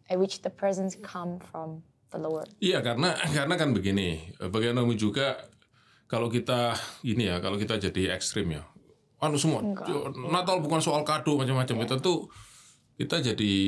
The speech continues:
Speaker 2: apa ya, eh, isolated gitu ya. Saya bukan
Speaker 1: Hmm.
Speaker 2: bilang kita harus kompromi dengan culture di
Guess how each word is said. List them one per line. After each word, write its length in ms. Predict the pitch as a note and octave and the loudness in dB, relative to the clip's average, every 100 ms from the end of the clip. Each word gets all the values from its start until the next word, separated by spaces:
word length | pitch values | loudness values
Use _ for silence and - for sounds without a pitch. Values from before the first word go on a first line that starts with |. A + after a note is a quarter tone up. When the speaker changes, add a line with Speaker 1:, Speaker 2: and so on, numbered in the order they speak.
| G2 - | 2 0
Speaker 2:
apa 180 | - G2+ | -6 -2
ya, 140 | E2+ | -2
eh, 300 | D#2 F2 F2 - | -2 0 0 0
isolated 540 | G2 - G2 F#2+ F#2 E2 | -2 -2 -2 -2 -4 -6
gitu 260 | - - G1+ | -8 -12 -10
ya. 140 | G1+ - - | -12 -14 -18
Saya 180 | - D3+ | -8 -2
bukan 200 | C#3+ A2+ | 0 2
Speaker 1:
Hmm. 60 | G#2 | 2
Speaker 2:
bilang 180 | G2+ G2+ | 0 0
kita 180 | G2 | -2
harus 140 | G2+ F2+ | -2 -2
kompromi 480 | G2 F#2 F#2+ F#2 F#2 | 0 0 0 0 0
dengan 260 | E2 D#2+ | 0 -2
culture 480 | E2 E2 E2 - D#2+ | -2 -2 -2 -2 -4
di 460 | D#2 D2 C#2+ C#2 C#2+ | -4 -6 -6 -8 -12